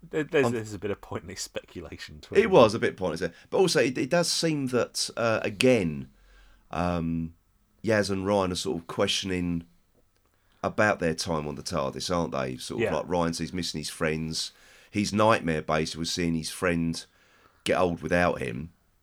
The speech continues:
Speaker 2: and the planet on fire.
Speaker 1: Yeah.
Speaker 2: And you had the return of those future humans again, didn't we, from, uh,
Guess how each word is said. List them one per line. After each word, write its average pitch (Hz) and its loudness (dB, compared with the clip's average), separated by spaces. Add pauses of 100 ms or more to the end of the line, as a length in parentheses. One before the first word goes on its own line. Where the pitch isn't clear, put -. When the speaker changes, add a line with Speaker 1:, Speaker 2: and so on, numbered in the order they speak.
(300)
Speaker 2:
and 101 0
the - -4
planet 139 2
on 76 -2
fire. 60 -6 (760)
Speaker 1:
Yeah. 120 -4 (440)
Speaker 2:
And 80 -2
you 90 2
had 85 -2
the 87 -6
return 87 0
of 82 -6
those 87 0 (540)
future 87 -4
humans 82 -4
again, 65 -4
didn't 78 -6
we, 67 -8
from, 78 -8
uh, 78 -6